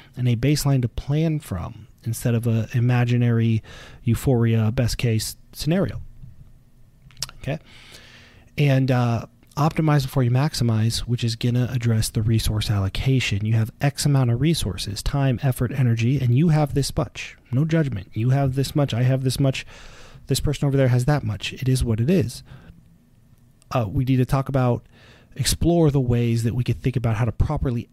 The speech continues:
allocate those resources to give us the highest probability that we get what we want. Okay, so I'm just gonna review really quick. Intractable problems, we need to turn those into solvable problems.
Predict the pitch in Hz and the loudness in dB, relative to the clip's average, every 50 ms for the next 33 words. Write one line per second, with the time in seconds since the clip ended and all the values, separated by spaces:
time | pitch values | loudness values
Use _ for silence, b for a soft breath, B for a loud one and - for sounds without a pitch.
0 | _ - 143 - 156 165 151 - - 127 117 - 117 113 107 110 107 107 104 - | _ -4 -2 0 2 0 0 0 0 0 0 2 0 0 0 0 0 0 0 0
1 | 107 101 101 104 - 104 104 - - 117 120 117 117 - - 120 110 - - - | 0 0 0 0 0 -2 -4 -4 -4 -4 -4 -2 -2 -2 -2 -2 -4 -4 -2 0
2 | 139 139 139 139 131 - - - - - - 127 127 123 117 113 101 - - 117 | 2 2 4 2 2 0 -2 -4 -4 -2 -2 -2 -2 0 -2 -2 -2 0 0 0
3 | 131 131 117 110 104 92 90 87 - - B B B B B B B B B B | 2 2 2 0 0 -2 -4 -6 -10 -14 B B B B B B B B B B
4 | - - 123 107 - 117 113 110 110 107 - - 117 - - 107 95 98 101 101 | -10 -8 -8 -8 -6 -6 -6 -4 -4 -4 -4 -4 -6 -6 -6 -6 -6 -4 -6 -6
5 | 101 - - - - - - - B B B B B B B B B B B B | -8 -8 -10 -14 -20 -20 -20 -20 B B B B B B B B B B B B
6 | B B B B _ _ - 123 117 104 - - - 117 113 113 - 160 151 - | B B B B _ _ -6 -4 -4 -4 -4 -8 -10 -10 -8 -4 -2 -2 -2 0
7 | - 151 143 139 135 127 117 123 123 123 123 120 120 113 - - _ _ - - | 0 0 0 2 2 0 0 2 2 2 2 2 2 0 -4 -8 _ _ -10 -6
8 | 117 135 175 190 180 165 170 165 160 147 - - _ _ - - - - 117 110 | -2 0 2 2 2 2 2 0 0 -2 -6 -10 _ _ -18 -10 -6 -4 -2 -2
9 | 107 101 - - - - - B B B B B B B B B B B _ - | -2 -4 -8 -12 -14 -14 -14 B B B B B B B B B B B _ -20
10 | _ - - - - - - - - - - - - - - - 147 160 151 - | _ -20 -20 -20 -20 -20 -20 -20 -20 -20 -20 -20 -20 -16 -6 -2 0 0 2 2
11 | 147 139 135 - 123 123 123 - - 117 110 110 117 113 107 107 110 - - - | 0 0 0 0 -2 -2 -2 -2 -2 -2 -2 -2 -2 -2 -2 -2 -2 -6 -6 -2
12 | 113 120 123 135 131 127 - - - - 131 123 117 113 107 107 107 110 - - | 0 0 2 2 0 0 -2 -2 -2 0 0 2 2 2 0 0 -2 -2 -4 -4
13 | 92 87 101 101 90 92 90 85 - - - - 90 - - - 101 104 - | -4 -4 -4 -4 -6 -6 -6 -6 -6 -6 -6 -8 -12 -12 -14 -14 -12 -14 -14